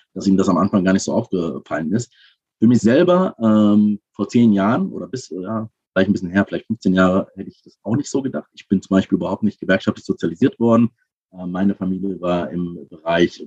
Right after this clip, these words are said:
Reinigung, also ob jetzt im Unternehmen, äh, im Unternehmen, ähm,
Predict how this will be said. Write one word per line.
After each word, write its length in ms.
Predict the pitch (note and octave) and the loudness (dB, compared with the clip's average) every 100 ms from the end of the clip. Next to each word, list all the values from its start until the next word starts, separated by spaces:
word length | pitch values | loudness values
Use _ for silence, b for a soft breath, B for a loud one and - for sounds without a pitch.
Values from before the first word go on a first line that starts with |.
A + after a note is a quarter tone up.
| - - | -16 -4
Reinigung, 560 | F#2 A#2 A2+ A2+ C3+ _ | 2 4 4 2 0 _
also 320 | E2+ - D#2 | -20 -20 -20
ob 100 | - | -20
jetzt 160 | E2 _ | -20 _
im 80 | F2+ | -20
Unternehmen, 500 | F2+ F2 F2+ G2 G#2 | -20 -10 -2 0 0
äh, 200 | D#2 D2+ | -4 -16
im 80 | - | -18
Unternehmen, 420 | _ _ _ _ | _ _ _ _
ähm, 500 | _ _ _ _ _ | _ _ _ _ _